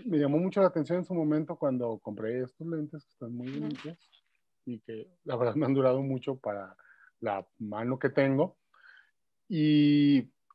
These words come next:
Speaker 1: de, de, de una, era una, en una de las más grandes centros comerciales de aquí de Guadalajara, era un localito de tres por tres, con sus, con exhibidores, pero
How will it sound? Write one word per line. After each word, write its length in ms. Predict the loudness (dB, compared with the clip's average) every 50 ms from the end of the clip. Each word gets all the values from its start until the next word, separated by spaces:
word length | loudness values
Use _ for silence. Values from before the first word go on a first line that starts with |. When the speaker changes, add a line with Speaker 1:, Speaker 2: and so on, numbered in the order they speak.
| _ _ _ _ _ -2
Speaker 1:
de, 280 | 4 6 6 6 6
de, 240 | 4 2 2 2 2
de 160 | 6 6 8
una, 280 | 8 8 8 4 2 2
era 220 | 2 2 4 4
una, 340 | 4 4 4 4 2 0 -2 -4 -6 -8 -10 _ _ _ -4
en 140 | 0 2 4
una 160 | 6 6 6
de 80 | 6
las 200 | 6 6 6 4 2 -6 -10 _ _
más 280 | 0 2 4 4 4 2 -2 _ _ _ -20 -12
grandes 520 | -6 -2 0 0 0 0 2 0 0 0 -2
centros 280 | -4 -4 -4 -4 -4 -2
comerciales 440 | -2 0 0 2 0 0 0 0
de 60 | -4 -6
aquí 200 | -6 -4 -4 -2
de 80 | -2
Guadalajara, 680 | -2 -2 -2 -2 -4 -2 0 2 2 2 2 0 -2 -6 _ _ _ _ _ _ _ _ _ _ _
era 200 | -2 0 0 2
un 180 | 2 2 2 4
localito 640 | 4 4 6 4 4 4 2 0 2 4 6 6 6
de 380 | 4 4 2 2 0 -2 -2 -6 _ -20 -20 _ _ _ _ _ _ _ _ _ _ _ 2
tres 240 | 4 6 6 6 6
por 200 | 4 4 4 4
tres, 400 | 4 2 2 2 -2 -8 -12 _ _ _ _ _ _ _ _ _ _ _ _ _ _ -2
con 560 | 2 4 4 6 6 4 4 4 2 2 0
sus, 280 | -4 -8 -14 -14 -12 -6
con 520 | -4 -2 0 0 0 -2 -2 -2 -2 -2
exhibidores, 840 | -4 -6 -6 -6 -4 -2 2 6 8 8 8 8 6 2 0 -4 _ _ _ _ _ _ _ _ _ _ _
pero 460 | 4 6 8 10 10 8 8 4 -2